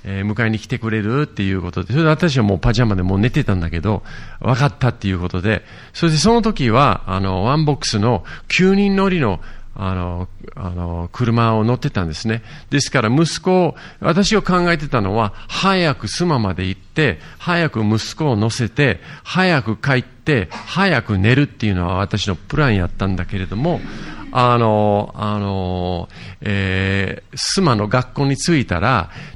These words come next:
チームみんなそこに座ってたんだよね。あの、そして僕がバーッと入ってきて、まあ、他のお母さんお父さんたち来るやろうなと思ってて、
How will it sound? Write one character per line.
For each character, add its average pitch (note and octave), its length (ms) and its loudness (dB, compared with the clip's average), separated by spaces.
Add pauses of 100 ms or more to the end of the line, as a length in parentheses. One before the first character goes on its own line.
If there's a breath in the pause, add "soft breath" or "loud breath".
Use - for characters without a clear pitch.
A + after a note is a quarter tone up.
チ - 160 2
ー G3+ 40 6
ム A#2 120 6
み A2 160 4
ん F3+ 140 4
な E3 80 2
そ D3 120 -2
こ C3+ 140 -2
に A2 220 -2
座 - 320 -4
っ D3 40 0
て C3+ 140 -2
た F2 100 -4
ん D2+ 60 -4
だ C#2 80 -8
よ F#2+ 100 -6
ね。 D3 200 -2 (600 loud breath)
あ B2 220 2
の、 A2+ 420 2 (100)
そ F#3 200 2
し - 160 0
て G#3 320 2 (240 loud breath)
僕 E3+ 180 2
が C3+ 120 4
バ D#3+ 220 2
ー - 40 -10
ッ - 20 -10
と - 60 0
入 C#3+ 140 4
っ C#3+ 40 0
て C3 200 -2
き - 100 -10
て、 C3+ 320 0
ま A2+ 120 0
あ、 A2 40 0
他 D3+ 240 2
の G3+ 100 4
お D#3 60 0
母 D3 180 4
さ C#3+ 120 0
ん C#3+ 40 4
お C3 60 0
父 C#3 140 2
さ C3 120 0
ん B2+ 60 0
た A#2+ 100 0
ち - 120 -6
来 - 160 -2
る D#3+ 80 2
や A#2 120 4
ろ G#2+ 140 2
う G#2 60 0
な C3+ 160 0
と A#2 100 0
思 G2+ 160 2
っ - 20 -6
て F#2 140 -6
て、 A#2 240 0